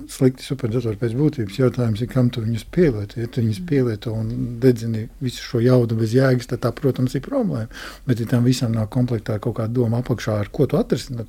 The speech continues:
to, tad es neredzu šajā ziņā problēmu. Man liekas, ka vēl svarīgi ir jāsaprot, ka, nu, ja es pareizi atceros no savas jaunības, tad, eh, galda dators, eh, tad un galda dators tagad, tagad es nemaz tik stipri vairāk enerģijas nepatērēju kā toreiz.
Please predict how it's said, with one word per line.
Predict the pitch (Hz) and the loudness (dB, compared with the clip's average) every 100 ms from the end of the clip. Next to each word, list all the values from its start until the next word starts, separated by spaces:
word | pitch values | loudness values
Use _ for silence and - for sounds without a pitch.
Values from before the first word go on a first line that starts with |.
| - | -6
to, | |
tad | 117 - 120 - - - - | -6 -6 -8 -10 -18 -10 2
es | 131 - | 2 4
neredzu | 170 131 104 | 4 4 2
šajā | - 107 110 | -2 -2 -2
ziņā | 107 | -4
problēmu. | 127 113 113 | -2 0 4
Man | 147 | 4
liekas, | 127 | 4
ka | 123 | 4
vēl | 147 135 | 4 4
svarīgi | 151 139 139 | 0 0 0
ir | 139 | 0
jāsaprot, | 151 147 131 135 135 | 0 0 -2 -2 -2
ka, | - 131 139 135 - - - - - | -2 0 0 -2 -8 -16 -18 -18 4
nu, | 151 143 - | 6 6 0
ja | - 147 - | 6 6 6
es | 127 - | 2 0
pareizi | 139 135 120 143 | 2 4 6 6
atceros | 143 123 113 | 4 0 -2
no | 127 110 | -2 -4
savas | 135 120 113 | 0 0 4
jaunības, | 175 214 180 147 - - | 4 6 4 2 0 0
tad, | 127 123 | 2 4
eh, | 123 107 - - - | 4 2 -6 -16 -8
galda | 147 123 135 143 139 123 120 - 135 | -4 4 6 6 4 2 -2 -2 2
dators, | 135 151 156 127 123 107 - | 6 6 4 2 2 0 2
eh, | 120 120 - | 2 2 4
tad | 175 196 180 | 6 6 4
un | - 127 | 0 2
galda | 135 139 127 | 4 4 2
dators | 123 131 127 110 - | 2 2 0 -4 4
tagad, | 214 185 139 - - - - | 6 6 4 0 -16 -16 4
tagad | 170 135 | 4 6
es | 127 127 | 4 2
nemaz | 139 156 160 | 4 4 6
tik | 143 117 | 2 2
stipri | 180 175 139 | 2 2 2
vairāk | 160 202 160 139 160 | 4 4 4 4 4
enerģijas | 180 151 147 151 135 | 4 4 4 2 6
nepatērēju | 175 - 143 147 143 143 | 6 6 4 6 6 6
kā | 143 139 | 6 4
toreiz. | 202 185 131 - | 6 6 6 0